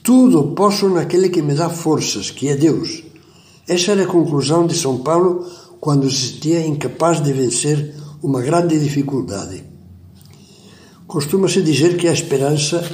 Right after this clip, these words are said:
é a virtude do caminhante. É muito significativo que não se diga que é a experiência. Esta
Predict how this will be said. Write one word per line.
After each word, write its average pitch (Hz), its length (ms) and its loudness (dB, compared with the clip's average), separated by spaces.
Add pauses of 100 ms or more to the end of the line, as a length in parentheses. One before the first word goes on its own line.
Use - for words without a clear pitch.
(320)
é 139 140 2
a 143 160 -4
virtude 123 800 -2
do 127 180 -2
caminhante. 131 800 -2 (920)
É 131 100 -2
muito 151 360 0
significativo 143 840 0
que 165 100 0
não 143 160 2
se 131 160 -2
diga 143 420 0 (380)
que 135 220 0
é 151 240 2
a 139 140 -2
experiência. - 1120 -2 (1300)
Esta 202 500 -2